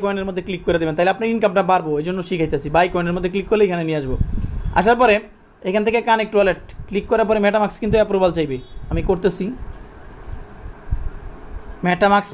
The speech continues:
প্রথমে কিন্তু ওয়ালেটে approval দিয়ে নিন, আর MetaMask-এর মধ্যে আপনার trust wallet যেটা দিয়ে আপনি work করতেছেন সেটাকে log in করে নিন। ওকে, এখন দেখেন আমার এখানে একুশ হাজার কয়েন আছে। এখন যদি আমি ম্যাক্সের মধ্যে click করি তাহলে আটটা coin পাইতেছি। আপনারা তো এত পাইবেন না ভাই, আমাদের কয়েনের দাম তো অনেক বেশি। আপনি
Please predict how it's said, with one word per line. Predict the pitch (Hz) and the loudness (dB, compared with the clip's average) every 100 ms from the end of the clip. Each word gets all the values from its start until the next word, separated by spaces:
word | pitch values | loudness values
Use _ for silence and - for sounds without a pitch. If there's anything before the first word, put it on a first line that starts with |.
| 220 | -2
প্রথমে | 180 196 185 | 2 2 2
কিন্তু | 196 185 | 4 4
ওয়ালেটে | 175 175 185 | 4 4 2
approval | 175 180 156 151 | 2 2 2 2
দিয়ে | 151 | 2
নিন, | 143 131 - | 0 -2 -2
আর | 151 - | -4 -2
MetaMask-এর | 160 170 170 180 175 | -2 0 0 0 0
মধ্যে | 175 | 2
আপনার | 160 160 151 - - - - | 2 2 -2 -6 -16 -16 -6
trust | - 160 170 | 0 2 4
wallet | 165 156 160 | 2 4 2
যেটা | 160 | 2
দিয়ে | 170 170 | 2 2
আপনি | 165 | 2
work | 143 147 | 2 2
করতেছেন | 160 160 - 214 | 0 0 0 0
সেটাকে | 175 143 139 143 143 | 0 2 2 2 2
log | 147 | 2
in | 139 | 0
করে | 123 | -2
নিন। | 120 127 | -2 0
ওকে, | 151 220 - - - - - | 2 0 -2 -6 -6 -4 -2
এখন | 160 180 | 2 2
দেখেন | 185 | 2
আমার | 180 180 | 2 4
এখানে | 180 190 180 | 4 2 2
একুশ | 190 185 | 2 4
হাজার | 165 156 | 4 2
কয়েন | 139 | 0
আছে। | 131 151 | -2 -2
এখন | 156 | -2
যদি | 170 | 2
আমি | 175 | 4
ম্যাক্সের | 170 - 180 185 | 4 2 2 4
মধ্যে | 180 185 | 2 2
click | 175 190 | 2 2
করি | 233 - - - - | 0 -2 -4 -4 -2
তাহলে | - 180 - | 0 2 4
আটটা | 214 - 190 | 2 2 0
coin | 175 165 151 | 2 0 0
পাইতেছি। | 139 131 | 0 0
আপনারা | 131 - 165 | -2 0 0
তো | 156 | 2
এত | 160 180 | 2 4
পাইবেন | 190 147 131 131 131 | 2 2 0 -2 -2
না | 131 | 0
ভাই, | 139 | 0
আমাদের | 143 143 - | 0 0 2
কয়েনের | 151 151 | 2 2
দাম | 151 151 147 | 2 2 0
তো | |
অনেক | 143 135 131 | -2 -2 2
বেশি। | 156 - 101 - - - - - | 2 2 -6 -10 -16 -16 -8 -4
আপনি | - | 0